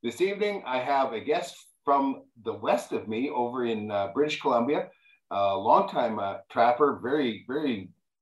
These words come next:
successful trapper, uh, a fellow who's written a book. We're gonna talk about this new book that he,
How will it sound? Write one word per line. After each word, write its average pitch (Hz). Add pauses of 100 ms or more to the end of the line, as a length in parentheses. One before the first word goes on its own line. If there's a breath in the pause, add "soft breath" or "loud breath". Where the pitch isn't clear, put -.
successful -
trapper, 120 (340 soft breath)
uh, 87
a -
fellow 147
who's 131
written -
a -
book. -
We're 92
gonna 107
talk 123
about 113
this 98
new 131
book 147
that 98
he, 95